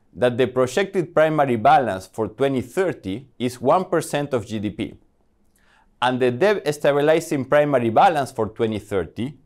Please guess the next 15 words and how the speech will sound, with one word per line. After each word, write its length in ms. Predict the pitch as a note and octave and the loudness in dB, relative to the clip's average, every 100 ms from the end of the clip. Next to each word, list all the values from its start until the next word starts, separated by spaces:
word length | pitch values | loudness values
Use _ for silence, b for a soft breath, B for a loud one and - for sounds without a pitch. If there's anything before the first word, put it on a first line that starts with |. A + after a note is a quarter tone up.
| _ | _
is 360 | B2 B2+ A#2+ - _ _ - | -4 -4 -4 -12 _ _ -10
minus 720 | G#2 D#3 G3 C#3 F#2 C#2+ - | 0 2 2 0 -4 -8 -16
one 340 | - A2 C3+ C#3+ | -6 0 0 0
point 300 | C3 A2+ G#2+ | -2 -2 -2
nine 300 | C3 E3 D#3 | -2 -2 -4
percent 680 | A2 G2+ - G#2+ C#2+ - _ - | -6 -6 -6 -6 -8 -18 _ -8
of 160 | F#2+ | -8
G 120 | G2 G2 | -6 -8
D 120 | F2+ | -8
P. 260 | - - _ _ _ _ _ _ _ _ - | -10 -16 _ _ _ _ _ _ _ _ -6
Therefore, 680 | A2 G#2 - F3 F#3 F#3 _ _ _ - | -2 0 2 0 0 -4 _ _ _ -8
the 160 | A#2 | -6
fiscal 480 | A#2 - G3+ - E3+ | -4 -4 -4 0 2
adjustment 560 | D3+ - E3 E3 D3 B2 | 2 2 0 0 -2 0
needed 540 | B2+ E3 A2 E2 - | 0 -2 -2 -6 -10